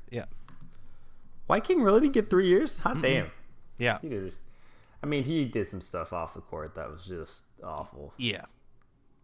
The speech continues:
Speaker 2: Uh, um,
Speaker 1: There's so many things we keep
Speaker 2: I
Speaker 1: talking
Speaker 2: will
Speaker 1: about.
Speaker 2: tell you why.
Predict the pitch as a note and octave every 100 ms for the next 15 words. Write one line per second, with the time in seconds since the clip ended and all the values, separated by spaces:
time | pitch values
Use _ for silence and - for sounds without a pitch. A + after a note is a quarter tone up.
0 | _ _ - _ _ _ _ - - -
1 | D#3+ D#3+ D#3 C3+ A2+ - - - - -
2 | - D3 C#3+ C#3+ C3 A#2 G2 F2 - -
3 | - - - - - - - - - -
4 | - - - - - G#3+ C4 D#4 - F3+
5 | F3 C#3 A#2+ D#3 F3+ F#3+ G3 F#3+ F3 D3+
6 | A2+ F#2 B1+